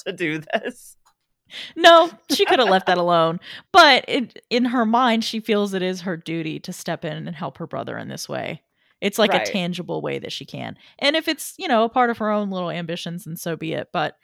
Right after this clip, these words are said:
Speaker 2: yeah, it definitely is a little inflated, <laughs> a little
Speaker 1: <laughs>
Speaker 2: self-imposing. But I think it's still, it's got, um, she's got her heart in it.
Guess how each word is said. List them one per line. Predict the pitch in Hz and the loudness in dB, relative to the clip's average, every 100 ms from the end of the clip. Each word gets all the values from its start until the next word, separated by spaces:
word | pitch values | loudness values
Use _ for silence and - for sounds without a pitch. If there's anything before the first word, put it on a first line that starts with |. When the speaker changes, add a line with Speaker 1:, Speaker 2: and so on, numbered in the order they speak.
| _ _ _ _ _ _ _ | _ _ _ _ _ _ _
Speaker 2:
yeah, | 233 190 | 8 8
it | 196 | 8
definitely | 226 214 185 180 | 4 4 0 0
is | 180 | 0
a | |
little | 175 226 302 359 339 | -2 0 4 4 4
inflated, | 330 330 330 311 320 320 - _ | 2 0 0 0 0 -4 -8 _
<laughs> | - | -2
a | - - 906 880 - - 539 539 - 349 | -2 -2 -12 -8 -6 2 4 4 2 2
little | 285 285 | 2 0
Speaker 1:
<laughs> | |
Speaker 2:
self-imposing. | 330 254 226 220 226 220 202 202 190 - - _ | 0 -2 -2 -2 0 0 0 -2 -4 -12 -20 _
But | 285 - | 2 2
I | 220 262 | -2 -4
think | 262 240 | -8 -10
it's | 220 - | -10 -14
still, | - 208 185 165 - | -10 -8 -6 -8 -12
it's | 196 - | -16 -16
got, | 185 190 175 156 _ | -8 -4 -4 -6 _
um, | 165 143 131 160 _ _ _ _ _ _ _ _ | -14 -14 -14 -18 _ _ _ _ _ _ _ _
she's | - 220 | -14 -6
got | 196 | -4
her | 131 | -4
heart | 156 104 | -6 -8
in | 110 | -12
it. | 110 | -16